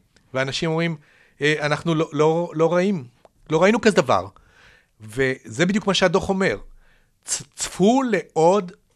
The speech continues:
אירועים מהסוג הזה, בשכיחות גוברת והולכת. זה לא יהיה the storm of the century,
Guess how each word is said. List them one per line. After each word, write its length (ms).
אירועים 300
מהסוג 420
הזה, 400
בשכיחות 520
גוברת 420
והולכת. 640
זה 160
לא 220
יהיה 160
the 260
storm 260
of 100
the 200
century, 520